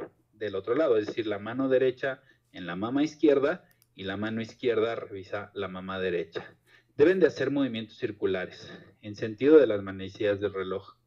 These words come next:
para ir revisando que no se encuentre ninguna bolita, tocando con el dedo índice, el medio y el anular,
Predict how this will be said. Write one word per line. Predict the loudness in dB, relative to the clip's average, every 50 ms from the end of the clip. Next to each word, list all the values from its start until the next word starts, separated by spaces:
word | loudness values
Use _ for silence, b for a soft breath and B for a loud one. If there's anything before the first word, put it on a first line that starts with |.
| _ _ _ _ _ _
para | -8 -6 -2 0 2
ir | 2 2 2
revisando | 2 2 2 0 -2 -4 -8 -10 -8 -8 -6 -4 -4 -6 -6 -10 b b b b b _
que | -4 -2 -2 -2
no | -2 -4 -6 -6 -6 -8
se | -8 -6 -8
encuentre | -8 -8 -8 -8 -8 -6 -6 -6 -6 -4 -2 -2 -2 -4 -8 -12
ninguna | -12 -10 -8 -8 -8 -8 -8 -8 -6
bolita, | 0 4 6 6 6 6 2 -6 -8 -10 -10 -10 -12 -14 _ _ _ -8
tocando | -8 -6 -6 -6 -8 -6 -2 0 2 2 2 0 B B B B B _ _ 2
con | 4 4 4 4 2 -4 -10 -8
el | -6 -6 -4 -2 0
dedo | 2 4 4 4 6 4 4 4 2 -4 _ _ _ _ -10
índice, | -6 -6 -6 -4 -6 -8 -8 -4 0 2 4 4
el | 4 2 -2
medio | -4 -4 -4 -4 -4 -2 0 0 0 0
y | 0 -2 -4
el | -4 -4
anular, | -6 -8 -8 -8 -6 -4 -2 -2 -2 -4 -6 -10 -18